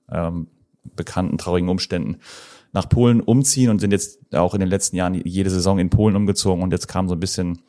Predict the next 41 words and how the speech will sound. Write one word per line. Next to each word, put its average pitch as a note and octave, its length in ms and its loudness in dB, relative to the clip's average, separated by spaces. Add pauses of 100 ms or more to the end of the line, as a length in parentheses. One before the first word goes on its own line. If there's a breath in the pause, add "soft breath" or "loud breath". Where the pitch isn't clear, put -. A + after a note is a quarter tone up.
(500 loud breath)
ähm, E2+ 420 0
das F2 200 2
Schicksal F#2 380 0
dazu, F2+ 360 -2
dass F2 180 -4
sie F2 220 -4
nur F2 280 -2
vierzig - 460 -8
Minuten, F2 600 -4
äh, F2 80 -6
eine E2+ 400 -2
gute F2+ 220 -2
halbe E2 180 0
Stunde F2+ 220 -6
mit E2+ 80 -2
dem D#2+ 40 -6
Auto E2 220 -6
von E2 180 -10
Danzig F2 320 -4
eben D#2 320 -8 (240 loud breath)
ihre F#2+ 160 -4
neue F2+ 240 2
Heimat F2+ 240 0
gefunden F2+ 400 -2
haben F2+ 220 0
und F2 100 -2
der F2 80 -2
Kontakt F2 380 -6
dann E2+ 100 -2
so E2+ 80 -2
zu-, E2+ 160 -8
zustande F2 600 -4
kam E2+ 240 -2
und D#2+ 100 -4
es - 100 -12
mir E2 120 0
ermöglicht, D#2+ 580 -4 (580 loud breath)
ähm, E2 460 -2 (240)
ohne F#2 440 4
mein F2+ 200 2
ganzes F#2 600 0